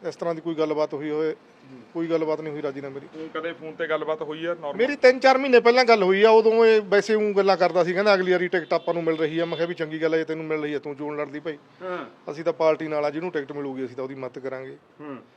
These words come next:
Speaker 2: ਤੁਸੀਂ
Speaker 1: ਮਤਲਬ ਅਸਲ ਇਹ ਇਲੈਕਸ਼ਨ ਦਾ ਸਟੰਟ ਆ, ਸਾਡੇ ਮੁਤਾਬਕ ਇਹ
Speaker 2: ਹੂੰ।
Speaker 1: ਫੇਮ ਲੈਣ ਦੀ ਖਾਤਰ, ਐਮ ਐਲ ਏ ਸਾਹਿਬ ਨੂੰ ਬਦਨਾਮ ਕਰਨ ਦੀ ਖਾਤਰ।
Speaker 2: ਤੁਸੀਂ ਮੌਜੂਦਾ ਹੁਣ ਆਮ ਆਦਮੀ ਪਾਰਟੀ?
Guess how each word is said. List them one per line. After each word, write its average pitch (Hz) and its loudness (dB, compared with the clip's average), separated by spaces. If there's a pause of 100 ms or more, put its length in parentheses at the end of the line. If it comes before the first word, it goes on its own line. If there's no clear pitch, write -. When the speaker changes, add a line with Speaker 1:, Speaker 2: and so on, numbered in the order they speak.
(160)
Speaker 2:
ਤੁਸੀਂ 196 -4
Speaker 1:
ਮਤਲਬ 233 0
ਅਸਲ 247 0
ਇਹ 247 6
ਇਲੈਕਸ਼ਨ 214 0
ਦਾ 202 6
ਸਟੰਟ 165 -4
ਆ, 180 0
ਸਾਡੇ 175 0
ਮੁਤਾਬਕ 160 0
ਇਹ 156 -4
Speaker 2:
ਹੂੰ। 156 -18 (320)
Speaker 1:
ਫੇਮ 185 -2
ਲੈਣ 175 2
ਦੀ 151 -6
ਖਾਤਰ, 139 -4 (360)
ਐਮ 165 -4
ਐਲ 165 0
ਏ 156 2
ਸਾਹਿਬ 165 -2
ਨੂੰ 175 -6
ਬਦਨਾਮ 139 -4
ਕਰਨ 139 -6
ਦੀ 147 -8
ਖਾਤਰ। 135 -10 (580)
Speaker 2:
ਤੁਸੀਂ 165 -12
ਮੌਜੂਦਾ 175 -4
ਹੁਣ 175 -4
ਆਮ 156 -4
ਆਦਮੀ 180 -6
ਪਾਰਟੀ? 180 -6